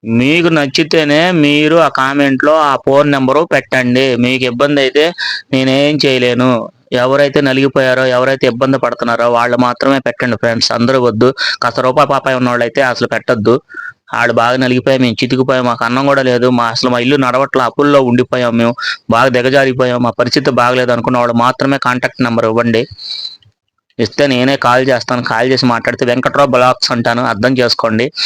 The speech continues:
అప్పటి నుంచి మీ మాట మొదలు పెట్టండి, మనం మాట్లాడుకుందాం. అవసరమైతే లైవ్ డైరెక్ట్గా నేనే మీ ఇంటికి వస్తాను, మీ ఇంటికి వస్తాను. ఏ, ఒకరోజు మీ ఇంటికి వస్తే మీకు ఏమైనా ఇబ్బందా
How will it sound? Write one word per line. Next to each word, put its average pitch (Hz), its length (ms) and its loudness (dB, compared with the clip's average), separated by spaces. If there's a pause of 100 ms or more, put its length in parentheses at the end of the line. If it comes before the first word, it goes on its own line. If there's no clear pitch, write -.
(300)
అప్పటి 123 260 -2
నుంచి 123 140 -2
మీ 139 100 4
మాట 120 280 0
మొదలు 123 240 0
పెట్టండి, 120 340 -2
మనం 117 220 -2
మాట్లాడుకుందాం. 123 640 0 (300)
అవసరమైతే 139 420 2
లైవ్ 139 380 2
డైరెక్ట్గా 135 400 2
నేనే 147 380 0 (380)
మీ 127 160 2
ఇంటికి 131 240 2
వస్తాను, 123 420 0 (1400)
మీ 113 140 2
ఇంటికి 135 200 4
వస్తాను. 139 260 0
ఏ, 139 140 2
ఒకరోజు 139 480 4
మీ 139 160 2
ఇంటికి 131 200 2
వస్తే 143 200 2
మీకు 127 220 0
ఏమైనా 120 180 -2
ఇబ్బందా 131 460 0